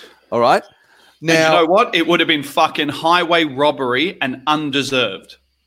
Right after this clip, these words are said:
Speaker 2: You, like, don't, don't look at the fucking result.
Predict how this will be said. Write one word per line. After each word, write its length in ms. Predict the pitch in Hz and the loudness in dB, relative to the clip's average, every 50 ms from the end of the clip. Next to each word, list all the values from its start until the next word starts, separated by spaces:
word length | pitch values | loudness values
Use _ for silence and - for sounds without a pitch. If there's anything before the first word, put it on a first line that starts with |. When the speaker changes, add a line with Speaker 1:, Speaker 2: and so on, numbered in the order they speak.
| _ _ _ | _ _ _
Speaker 2:
You, 160 | 135 160 165 - | -4 -4 -2 -2
like, 320 | 170 170 170 170 - - | -2 -2 -2 -2 -4 -2
don't, 240 | - 190 185 185 185 | 0 0 0 0 -2
don't 200 | 214 226 233 190 | -4 -4 -2 0
look 180 | 190 208 214 - | 0 0 0 -2
at 80 | 285 269 | -4 -4
the 80 | 220 | -4
fucking 440 | - - - 196 196 196 208 185 156 135 | -4 -2 -2 -2 -2 -2 -4 -4 -4 -4
result. 640 | 131 131 127 135 185 196 208 185 139 - - - | -4 -4 -2 0 0 0 0 0 -2 -4 -8 -14